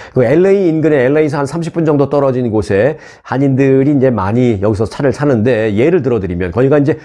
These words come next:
뿌엔테 힐스라는 지역인데 뿌엔테 힐스 현대라는 곳을 예를 들어드리면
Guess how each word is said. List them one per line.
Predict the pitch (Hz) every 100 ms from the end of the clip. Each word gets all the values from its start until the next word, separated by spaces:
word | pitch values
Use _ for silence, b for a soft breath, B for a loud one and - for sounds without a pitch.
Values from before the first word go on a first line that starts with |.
| B -
뿌엔테 | 190 185 175
힐스라는 | 143 156 151 127 - 143 127 120
지역인데 | 101 107 98 92 139 - B B -
뿌엔테 | 165 165 160
힐스 | 139 151 143 - 151
현대라는 | 113 127 135 127 98 - _ 117 147 185
곳을 | 151 151
예를 | 120 127 110
들어드리면 | 107 101 98 92 101 160 196